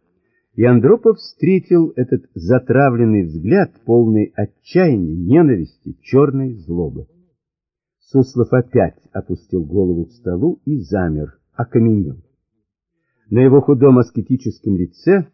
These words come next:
с впалыми бледно-желтыми щеками все черты застыли.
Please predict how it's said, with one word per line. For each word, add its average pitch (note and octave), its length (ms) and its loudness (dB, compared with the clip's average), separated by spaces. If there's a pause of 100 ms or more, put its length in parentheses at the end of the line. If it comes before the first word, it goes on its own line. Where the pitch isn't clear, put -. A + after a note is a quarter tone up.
(140)
с - 200 -20
впалыми F#2 520 -2
бледно-желтыми F2+ 880 -2
щеками G#2 640 -6 (800)
все E3 320 2
черты C3+ 840 0
застыли. - 760 -6